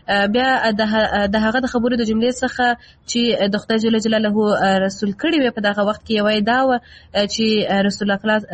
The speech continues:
رسول الله صلی الله علیه و آله وسلم وویل چې ای قریشو، تاسې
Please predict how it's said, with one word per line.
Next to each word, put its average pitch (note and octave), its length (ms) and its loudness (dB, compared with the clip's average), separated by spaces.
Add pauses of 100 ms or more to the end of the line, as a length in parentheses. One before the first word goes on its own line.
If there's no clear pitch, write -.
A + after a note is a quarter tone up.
(140)
رسول G#3 200 -2
الله A3 260 2
صلی A3 140 -2
الله G#3 260 0
علیه G#3 200 0
و G#3 80 0
آله G3 140 0
وسلم G#3 380 -2
وویل G#3+ 200 2
چې - 240 -4
ای B3 120 0
قریشو، G#3+ 440 -2
تاسې B3 420 -2